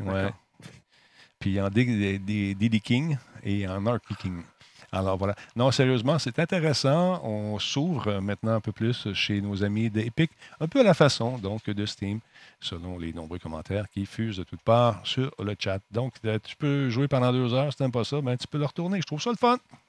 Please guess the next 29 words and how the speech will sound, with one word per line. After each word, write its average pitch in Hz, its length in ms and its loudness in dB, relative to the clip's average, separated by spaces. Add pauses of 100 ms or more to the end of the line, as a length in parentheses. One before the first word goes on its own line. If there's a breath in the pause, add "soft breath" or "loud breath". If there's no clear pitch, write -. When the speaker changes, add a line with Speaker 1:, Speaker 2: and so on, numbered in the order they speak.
(360)
Speaker 2:
Je - 60 -20
trouve 147 120 -8
ça 180 120 -4
sympathique. 160 220 0
Speaker 1:
Ouais, 240 100 8
puis 151 120 -8
il - 20 2
y 147 40 4
a 175 60 4
une 220 160 2
mi-, 190 200 4
euh, 160 200 8
il 156 60 4
y 175 40 6
a 170 40 2
pas 285 140 2
une 277 120 0
mise 202 160 0
à 180 100 6
jour 233 200 4
avec 180 200 2
le 185 100 2
Epic 180 240 2
Game 170 180 0
Stores, 196 480 0
euh, 151 200 2
par 147 120 0
rapport 143 360 4
à 135 420 6